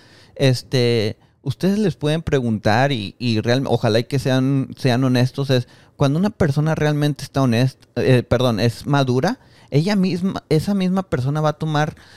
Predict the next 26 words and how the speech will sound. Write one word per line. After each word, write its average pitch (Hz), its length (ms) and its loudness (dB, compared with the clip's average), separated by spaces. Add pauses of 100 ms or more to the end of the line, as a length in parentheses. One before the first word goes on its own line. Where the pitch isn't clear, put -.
(120)
este, 117 840 -2 (340)
o 131 200 2
tom-, 117 320 -2
o 127 140 2
debería 123 540 2
de 147 100 2
tomar 117 360 0
la 131 80 2
decisión 123 380 -2
de 127 80 0
decir, 120 340 -4 (420)
"No 135 140 0
estamos 165 500 -2
listos 135 460 -4
para 113 400 -2
empezar 113 560 -2
a 127 60 2
vivir 117 320 -2
juntos 120 480 -2
o 113 40 -10
para 104 260 -2
casarnos", 120 760 -2 (280)
o, 123 360 0 (300)
o 135 160 2
y-, 120 200 -8 (500)
ta-, 123 120 -6